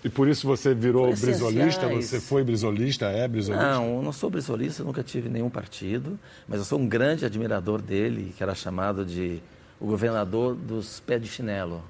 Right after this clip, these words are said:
Speaker 2: Sabe por quê? Porque quando ele chegou, era prefeito, fui-, lembro que foi lá no nosso bairro, ele disse: "Acho um absurdo nessa terra, lá no Rio Grande do Sul, eu nunca vi um cavalo sem ferradura.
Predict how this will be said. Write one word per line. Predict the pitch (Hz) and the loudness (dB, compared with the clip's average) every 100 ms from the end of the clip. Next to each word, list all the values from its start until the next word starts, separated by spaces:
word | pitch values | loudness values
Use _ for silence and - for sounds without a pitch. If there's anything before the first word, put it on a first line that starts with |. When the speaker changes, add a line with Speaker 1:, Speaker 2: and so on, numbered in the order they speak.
| - | -18
Speaker 2:
Sabe | - 117 104 | -6 -6 -4
por | - 85 | -8 -6
quê? | 165 120 - - - - - - - | -4 -4 -10 -20 -20 -20 -20 -20 -20
Porque | - 127 | -6 -4
quando | - 120 | -2 -2
ele | 117 | -2
chegou, | 107 - 104 107 107 | -2 -4 -2 0 2
era | 98 | 0
prefeito, | 90 107 - 123 151 - - - - - | -4 -6 -2 -2 -2 -6 -20 -20 -20 -16
fui-, | - - | -14 -4
lembro | 107 113 | -2 -2
que | 104 | -4
foi | - | -2
lá | 101 | -2
no | 101 | 0
nosso | 101 98 104 | -4 -6 -4
bairro, | 92 110 127 | -2 -2 -2
ele | 123 | -6
disse: | 110 | -8
"Acho | - 139 | -8 -6
um | |
absurdo | - - - - 208 220 127 101 - - - - | -8 -4 -4 -2 0 2 0 -4 -10 -18 -20 -6
nessa | 120 147 - | 0 0 0
terra, | - - 147 127 82 | -2 0 0 -2 -4
lá | 101 123 | -2 -2
no | |
Rio | 92 | -2
Grande | 101 98 87 | -4 -6 -8
do | 85 | -10
Sul, | - 123 123 - - | -6 -8 -8 -18 -4
eu | 127 | -2
nunca | 185 240 123 | 0 0 0
vi | 147 | 0
um | 220 | -2
cavalo | - - 98 110 165 196 | -4 -4 0 2 4 2
sem | - 160 | -2 -2
ferradura. | 139 120 107 151 185 90 | -2 -2 0 2 2 0